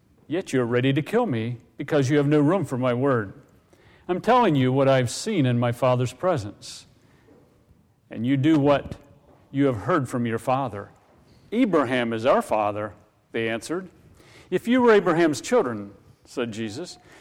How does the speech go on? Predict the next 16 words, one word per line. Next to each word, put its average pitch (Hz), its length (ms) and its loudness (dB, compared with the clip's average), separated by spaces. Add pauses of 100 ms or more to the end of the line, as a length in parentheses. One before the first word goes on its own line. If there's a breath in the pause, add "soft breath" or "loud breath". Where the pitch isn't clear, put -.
(140 loud breath)
"then 208 160 2
you 202 100 2
would 165 160 6
do 226 140 2
the 143 120 2
things 147 300 2
Abraham 147 480 0
did. 160 320 -2 (460)
As 190 240 -2
it 214 100 0
is, 120 380 -2 (520 soft breath)
you're 170 140 2
determined 180 480 0
to 170 80 0
kill 240 280 2
me, 107 340 -6